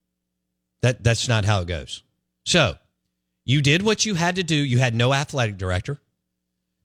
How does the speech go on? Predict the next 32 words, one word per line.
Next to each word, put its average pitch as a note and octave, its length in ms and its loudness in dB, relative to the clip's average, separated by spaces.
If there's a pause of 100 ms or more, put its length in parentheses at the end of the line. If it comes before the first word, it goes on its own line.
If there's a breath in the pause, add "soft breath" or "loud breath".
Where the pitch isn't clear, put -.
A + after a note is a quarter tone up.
Doctor A#2+ 240 4
Mark A#2+ 260 0
Keenum C3+ 460 0
and G#2+ 160 -2
others B2 340 0
around A#2 300 0
him A2 300 0
did A2+ 260 0
what G#2+ 140 0
they G#2+ 160 2
had G#2 200 2
to F#2+ 60 -4
do. D#2+ 240 -2 (300)
Keenum's C3+ 340 2
been B2+ 160 2
the A2+ 80 0
most B2 260 2
successful C3+ 540 0
college B2 420 -2
president A2 420 0
in - 40 -12
the F#2 60 -4
history A2+ 320 0
of - 20 2
the F2+ 60 -2
state A2 240 2
of G2+ 80 0
Mississippi, F2+ 480 -2 (720)
even B2+ 400 4
bypassing G#2 720 0
Robert F#2+ 300 0
Kayat. D2 340 -2